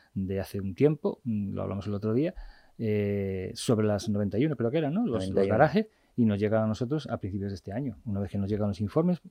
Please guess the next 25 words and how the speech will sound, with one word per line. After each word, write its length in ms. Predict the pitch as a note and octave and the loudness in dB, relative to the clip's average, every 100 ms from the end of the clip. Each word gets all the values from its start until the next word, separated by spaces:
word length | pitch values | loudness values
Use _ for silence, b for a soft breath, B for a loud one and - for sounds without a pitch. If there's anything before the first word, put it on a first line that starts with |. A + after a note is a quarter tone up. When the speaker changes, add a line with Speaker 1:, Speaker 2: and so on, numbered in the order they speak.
| - - | -4 2
Speaker 1:
ponemos 320 | G#2+ G#2 F#2+ | 4 4 2
todo 160 | G#2+ | 0
en 60 | G#2+ | 2
marcha 380 | B2 D#3 G#3 - - | 2 2 -2 -2 -6
y 400 | G#3+ G3 E3 C3 | -2 0 2 2
licitamos 480 | A2+ G#2 - A#2+ G#2+ | 0 -2 -2 -2 0
la, 540 | G2+ G2+ G2 - A2 G#3+ | -2 -2 -8 -12 -16 -16
este 180 | D3 - | -14 -10
informe. 380 | G2 - C#3+ G2+ _ - _ _ _ - | -8 -4 -4 -4 _ -20 _ _ _ -2
Pero 160 | - G#2+ | 0 2
cuando 260 | B2 A2 G#2+ | 4 4 2
nos 120 | F#2 | 0
llegan, 300 | A#2 F3+ C3 | 0 2 0
cuando 260 | - B2+ A#2 | 4 6 6
tenemos 300 | B2 C#3 F3 | 6 6 10
Speaker 2:
El 120 | B2 | 10
informe 100 | A#2+ | 12
que 40 | |
le 0 | B2 C#3 D#3+ C3+ | 10 10 12 10
Speaker 1:
conocimiento 80 | B2+ | 10
Speaker 2:
pide 160 | C3 | 10
el 60 | C#3 | 10
gobierno 280 | C3 A#2+ A#2+ | 10 10 8
de 80 | |
Canarias. 420 | A2+ A#2 A#2+ C#3 | 8 8 8 8